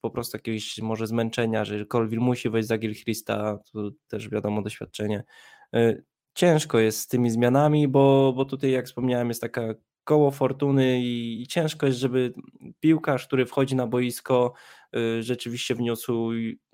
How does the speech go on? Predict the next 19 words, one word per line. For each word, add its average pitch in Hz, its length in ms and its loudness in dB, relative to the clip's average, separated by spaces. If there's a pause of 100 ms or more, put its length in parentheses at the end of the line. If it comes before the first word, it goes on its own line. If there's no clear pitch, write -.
(160)
wprowadził 117 540 0
jakąś, 117 400 -2
jakąś 113 260 -6
znaczną 113 460 -2
różnicę. 123 540 0
Nie 139 360 2
wiem, 107 220 -2
w - 40 -18
czym 107 180 -6
jest 104 120 -6
tutaj 110 220 -8
problem, 110 400 -6
czy - 100 -12
to - 80 -8
jest - 260 -10 (100)
problem 110 420 -4
w 107 100 -16
Pochettino 120 600 0
i 117 240 0